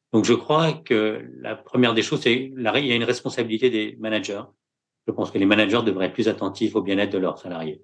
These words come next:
Je le dis, je, je sais que là-dessus, euh, c'est leur intérêt, mais c'est, mais c'est avant tout un intérêt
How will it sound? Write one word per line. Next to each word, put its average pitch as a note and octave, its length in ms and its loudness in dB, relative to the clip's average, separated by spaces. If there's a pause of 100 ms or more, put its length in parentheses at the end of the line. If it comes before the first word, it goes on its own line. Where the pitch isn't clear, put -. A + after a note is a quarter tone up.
(760)
Je A#2 40 4
le G#2+ 80 4
dis, A#2 180 6
je, G2+ 120 4 (280)
je F#2 100 -8
sais A2 220 0
que G#2 100 -2
là-dessus, F#2 440 2
euh, E2 140 0 (580)
c'est - 120 4
leur C#3 220 4
intérêt, D3+ 320 2
mais C#3+ 100 0
c'est, A2 460 -6
mais A#2+ 140 -2
c'est - 160 -2
avant A#2+ 260 2
tout C3+ 140 0
un A#2+ 40 4
intérêt G#2 460 -2